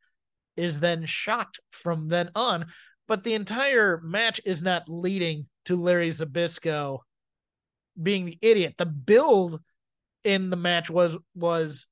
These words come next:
there were some doubts about Larry Zbyszko going into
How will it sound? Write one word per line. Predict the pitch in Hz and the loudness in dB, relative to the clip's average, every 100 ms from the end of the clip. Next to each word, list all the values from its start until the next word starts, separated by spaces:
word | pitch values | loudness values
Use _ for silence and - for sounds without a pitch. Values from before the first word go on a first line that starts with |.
| - | -8
there | 160 208 | -4 -2
were | 185 | -2
some | 165 202 185 160 | -4 -6 -6 -6
doubts | 135 175 240 - | -4 -2 -2 -6
about | 185 175 165 | -2 -2 0
Larry | 170 170 165 | 0 0 -2
Zbyszko | 156 151 165 - 165 147 | -4 -4 -4 0 0 0
going | 160 175 165 | 2 2 0
into | 175 180 175 165 170 160 151 | -4 -4 -6 -4 -2 -2 -2